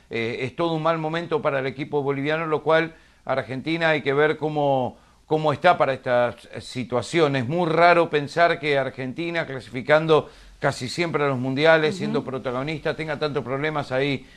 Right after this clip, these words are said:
Speaker 1: en, en Bolivia, pero los afecta. Messi ahora con unos cuantos años más de la última vez que jugó también,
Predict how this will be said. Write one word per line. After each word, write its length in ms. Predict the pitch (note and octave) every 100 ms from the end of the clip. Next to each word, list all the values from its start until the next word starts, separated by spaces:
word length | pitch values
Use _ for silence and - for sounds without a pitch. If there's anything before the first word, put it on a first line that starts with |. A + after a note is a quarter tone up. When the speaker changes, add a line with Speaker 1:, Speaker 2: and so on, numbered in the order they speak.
| - - -
Speaker 1:
en, 300 | C3 B2+ C3
en 300 | B2+ C3 B2+
Bolivia, 440 | C3 E3 D3+ B2
pero 220 | B2 B2
los 300 | B2 B2 G#2+
afecta. 440 | A#2 - F3 A#2 A#2
Messi 500 | C3+ D3+ E3+ D#3+ - - -
ahora 540 | B2 C#3 E3 F3 E3+
con 320 | D#3+ F3 F#3+
unos 240 | D#3+ D3+ D3+
cuantos 340 | D#3 D3+ C#3+
años 220 | D#3 D3+
más 160 | G3 F#3+
de 60 |
la 100 | C#3+
última 340 | C#3+ C#3 C#3+ C#3+
vez 100 | C#3+
que 100 | B2+
jugó 360 | B2 D3+ D#3+
también, 500 | D3+ D3 D3+ F3 F3+